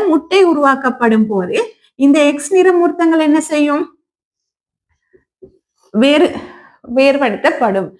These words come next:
டி என் ஏ எண்ணிக்கை அர-, நிறமூர்த்த எண்ணிக்கை அரைவாசி ஆகிய, அரைவாசி ஆகிற நேரம் எக்ஸ் நிறமூர்த்தங்கள் பிரிக்கப்படுற.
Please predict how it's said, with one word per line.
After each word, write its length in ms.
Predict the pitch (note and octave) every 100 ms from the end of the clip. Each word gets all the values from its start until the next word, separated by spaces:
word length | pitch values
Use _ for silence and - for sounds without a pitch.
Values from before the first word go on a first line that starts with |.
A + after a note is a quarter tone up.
| _ _ _
டி 160 | G3 C4
என் 160 | C4 B3+
ஏ 60 | C4
எண்ணிக்கை 300 | B3 A#3+ A#3
அர-, 300 | G#3+ G#3 G3
நிறமூர்த்த 500 | G3+ A3+ A#3+ A#3 A#3+
எண்ணிக்கை 220 | G#3+ G#3
அரைவாசி 460 | G3+ G3 A#3 D4 D#4
ஆகிய, 300 | D#4+ D#4 E4 A4+ A4+ -
அரைவாசி 480 | A#3+ A#3+ C4 C4 C4
ஆகிற 240 | C4 B3 B3
நேரம் 320 | A#3+ B3+ F#4
எக்ஸ் 260 | G#4 C4 -
நிறமூர்த்தங்கள் 800 | D4 C#4+ C4 B3+ A#3+ A#3+ A#3 D4+ B4
பிரிக்கப்படுற. 720 | - - - G3 F#3+ F3